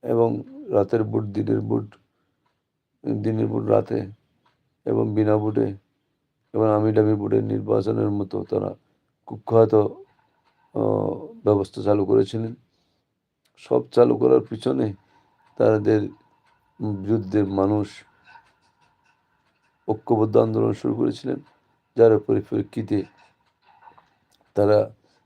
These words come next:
দেশ থেকে চলে যান। এমত অবস্থায় এই দেশে বিএনপির মতো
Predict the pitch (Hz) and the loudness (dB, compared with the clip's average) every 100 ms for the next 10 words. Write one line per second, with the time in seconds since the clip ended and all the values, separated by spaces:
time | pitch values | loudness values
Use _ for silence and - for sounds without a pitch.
0 | _ - 113 117 113 _ _ 113 113 107 | _ -8 2 2 2 _ _ -4 -4 0
1 | 110 107 107 123 143 _ _ _ _ - | 2 2 2 -2 -6 _ _ _ _ -4
2 | 113 123 131 139 131 - 135 120 - _ | 2 4 4 2 2 0 -2 -2 -10 _
3 | _ _ _ 120 120 120 - 127 127 117 | _ _ _ 0 2 2 2 4 4 2
4 | _ _ _ _ - - - 98 117 110 | _ _ _ _ -20 -18 -10 -2 0 0
5 | 101 110 110 104 107 101 | -4 -4 -4 2 2 2